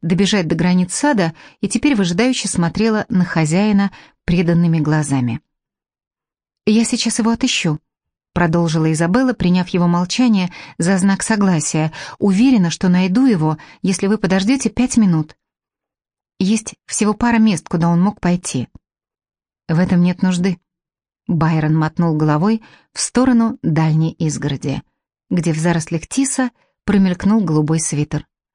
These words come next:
«Он по-любому решил проводить меня домой». Лора Маккарти нанесла на стену спальни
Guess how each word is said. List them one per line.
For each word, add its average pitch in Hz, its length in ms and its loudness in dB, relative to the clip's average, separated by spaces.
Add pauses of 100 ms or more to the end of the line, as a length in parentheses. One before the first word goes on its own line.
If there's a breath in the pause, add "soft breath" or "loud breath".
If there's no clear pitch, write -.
(400)
«Он 240 180 4
по-любому 190 640 2
решил 180 380 -2
проводить 139 600 -2
меня 135 380 2 (240)
домой». 120 500 -2 (1600)
Лора 196 300 4
Маккарти 190 680 2 (400)
нанесла 208 540 4
на 202 140 2
стену 180 360 0
спальни 254 540 2